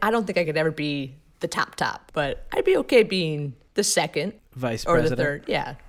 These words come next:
Speaker 1: A little bit, a little bit of a buffer.
Speaker 2: When
Speaker 1: I
Speaker 2: the ship goes down, you're allowed to swim out.
Speaker 1: <laughs> Right, right.
Speaker 2: You don't have to go down with it. Okay.
Speaker 1: I, I do think my answer would be
Speaker 2: There's
Speaker 1: different.
Speaker 2: that, there's the team player right there.
Speaker 1: <laughs> I do think my answer would be different if I had a family,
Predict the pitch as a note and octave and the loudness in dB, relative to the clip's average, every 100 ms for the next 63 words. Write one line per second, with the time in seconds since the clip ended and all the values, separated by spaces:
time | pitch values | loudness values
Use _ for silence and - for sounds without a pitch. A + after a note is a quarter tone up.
0 | - F#3 G3 A#3 G3 F3 - G3 G#3+ G3+ | -4 2 6 6 6 2 0 0 0 2
1 | F3 D3+ B2+ C#3 - C3+ D#3+ - _ _ | 0 0 -4 -6 -4 -6 -6 -8 _ _
2 | _ - C#3+ C#3 - E3 - C#3 C3+ C3 | _ 4 6 4 4 2 6 4 6 6
3 | A#2+ A2+ A#2+ A2+ A2+ A2 G2 - A#2 G#2 | 6 6 4 4 4 2 0 -4 -2 -2
4 | F#2+ D#2+ - _ _ E3+ F#3 - - - | -4 -8 -16 _ _ 2 2 -2 -10 -10
5 | - - - - B2 A#2 G#2+ A#2 G#2+ G2+ | -12 -12 -4 0 2 2 0 -2 -2 -2
6 | F#2+ F2+ F#2+ F#2+ G#2+ G2 - _ - F#3+ | -6 -8 -10 -10 -8 -10 -12 _ 2 4
7 | - G3 G#3 A3 A3+ G#3+ F#3 F#3 E3 F3 | 6 4 4 2 4 2 4 2 2 2
8 | F#3 D#3+ D#3 D#3 D#3+ C#3+ D3 - - - | 2 2 6 8 8 8 8 6 -2 -16
9 | - D#3 E3 C3 C#3+ - A2+ A2 A#2 A2 | 6 8 8 6 0 2 -2 0 0 0
10 | G2 G2+ - G2+ G2 - - F#3 - - | -2 -6 0 0 0 -6 -8 -10 -8 -6
11 | F#3+ - _ E3+ E3+ G3+ G3+ F3+ D#3+ E3+ | -6 -8 _ 0 2 4 4 6 4 4
12 | F3+ E3 D3 D3+ - D3 - D3 F#3 - | 6 4 4 0 2 0 2 2 2 0
13 | D3+ D3 D3+ C3 - C3+ D3 F3+ A3 A#3+ | 2 2 2 0 -2 -2 0 0 0 -4